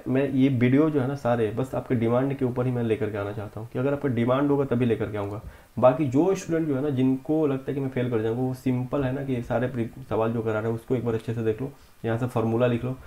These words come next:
formula रट लो, रट नहीं पाओगे तो थोड़ा सा उसको याद कर लो, याद करते हुए exam देने जाओ, ये सब कुछ कर सकते हो pass करने के लिए। नहीं तो आप दो module minimum पढ़ लो,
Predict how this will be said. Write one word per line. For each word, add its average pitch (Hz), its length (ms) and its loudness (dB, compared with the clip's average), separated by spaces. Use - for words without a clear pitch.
formula 123 300 6
रट 123 220 4
लो, 123 120 4
रट 127 180 2
नहीं 123 140 2
पाओगे 120 280 4
तो 117 100 -2
थोड़ा 117 180 0
सा 117 140 -4
उसको 113 240 -2
याद 113 240 4
कर 113 120 0
लो, 110 240 -2
याद 110 200 0
करते 113 200 -2
हुए 110 80 2
exam 113 260 0
देने 113 140 0
जाओ, 107 140 -2
ये - 440 -10
सब - 140 0
कुछ 147 140 0
कर 123 140 0
सकते 101 240 -6
हो 98 80 -4
pass 127 340 0
करने 101 200 -2
के 98 60 -8
लिए। 101 180 -6
नहीं 131 180 2
तो 160 80 2
आप 135 60 0
दो 127 180 6
module 151 280 6
minimum 135 300 6
पढ़ 139 140 -2
लो, 139 180 0